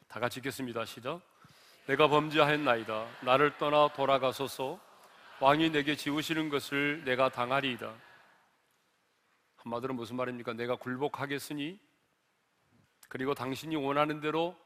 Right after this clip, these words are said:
배상금을 줄 테니까 더 이상 예루살렘을 공격하지 말고 철수해 달라는 것입니다." 그러자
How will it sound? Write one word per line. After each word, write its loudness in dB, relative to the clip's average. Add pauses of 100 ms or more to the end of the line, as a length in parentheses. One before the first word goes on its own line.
(500)
배상금을 -4
줄 -8
테니까 -6 (880)
더 0
이상 2
예루살렘을 -2
공격하지 -6
말고 -4 (880)
철수해 -8
달라는 -2
것입니다." -14 (2750)
그러자 -4